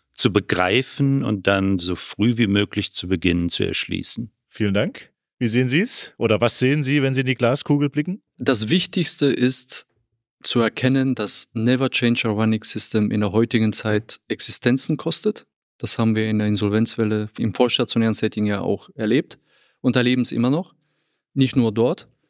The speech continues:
Speaker 3: Entsprechend muss man offen mit der Technologie, offen für neue Ideen sein und nicht diese Sachen mit Angst begegnen.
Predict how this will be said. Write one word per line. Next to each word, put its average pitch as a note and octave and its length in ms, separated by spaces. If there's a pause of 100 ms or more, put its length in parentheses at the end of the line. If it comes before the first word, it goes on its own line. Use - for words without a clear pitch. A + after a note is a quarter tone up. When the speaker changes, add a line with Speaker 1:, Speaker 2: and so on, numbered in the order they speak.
(460)
Speaker 3:
Entsprechend D#3 720 (100)
muss C#3 280
man B2+ 300
offen F#3 500 (520)
mit B2 280
der A2 380 (180)
Technologie, B2 880 (180)
offen C3+ 380
für B2+ 140
neue A#2 280
Ideen A#2+ 400
sein C#3+ 340
und - 460 (220)
nicht - 680 (120)
diese A#2+ 340
Sachen A2+ 340
mit A2 160
Angst C#3 300
begegnen. - 480